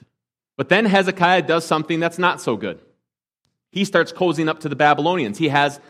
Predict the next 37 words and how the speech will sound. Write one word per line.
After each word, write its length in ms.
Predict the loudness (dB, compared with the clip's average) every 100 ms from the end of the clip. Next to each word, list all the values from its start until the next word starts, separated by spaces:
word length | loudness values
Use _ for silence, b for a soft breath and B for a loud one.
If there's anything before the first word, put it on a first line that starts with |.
| b
an 100 | -10
embassy. 540 | -2 0 0 -2 -2 -4
There's, 240 | -4 -4
like, 160 | -6 -6
a 60 | -10
bunch 320 | -10 -6 -2
of 80 | 0
ambassadors 600 | 0 2 2 0 -6 -8
from 140 | -6
them. 120 | -4 -2
They 120 | 0
come, 260 | 0 0
and 80 | 0
he's 120 | -2
like, 100 | -2
"Hey, 80 | -4
check 220 | -6 -6
out 80 | -2
all 100 | 0
the 100 | -2
riches 400 | -4 -4 -2 -4
in 80 | -4
our 100 | -8
throne 280 | -6 -4 -2
room 120 | -2
and 40 |
all 80 | -4
this 120 | -6
stuff. 260 | -2 -2 -2
We're, 180 | -6 -12 -8
we're 140 | -4
loaded. 440 | 2 2 2 -6 b b _
Look 140 | -6
how 100 | -4
great 280 | 0 2 2
we 120 | 2
are." 300 | 2 2 0